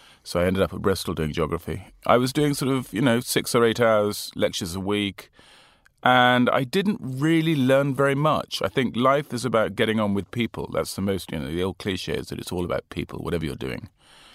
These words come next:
I suppose the only thing I did learn at university was to get on with people. You know, you build some great friends.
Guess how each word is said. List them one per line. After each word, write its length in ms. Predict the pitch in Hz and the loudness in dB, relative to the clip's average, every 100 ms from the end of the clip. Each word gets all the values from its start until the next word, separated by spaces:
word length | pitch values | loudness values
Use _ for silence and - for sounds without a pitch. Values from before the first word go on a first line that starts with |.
| - _ _ _ | -20 _ _ _
I 80 | 123 | 2
suppose 640 | 120 127 160 156 147 120 | 2 0 4 4 4 2
the 140 | 120 131 | 0 2
only 400 | 143 156 147 135 | 4 4 4 2
thing 240 | 127 135 120 | 2 2 2
I 80 | 113 - | 2 0
did 240 | 160 160 | 0 2
learn 220 | 143 120 110 | 4 2 4
at 40 | |
university 480 | 90 92 92 98 113 | 2 2 2 0 -4
was 300 | 98 113 - | 0 0 -2
to 100 | 110 | 0
get 160 | 120 | 2
on 120 | 120 117 | 4 2
with 100 | 107 | 0
people. 320 | 139 123 - | -2 -2 -6
You 120 | - | -4
know, 80 | 95 | -2
you 120 | 95 | -2
build 440 | 101 113 107 104 - | 0 2 4 2 -4
some 160 | 98 | -4
great 260 | 92 98 92 | 0 0 2
friends. 560 | 117 98 - - - | 0 0 -2 -10 -12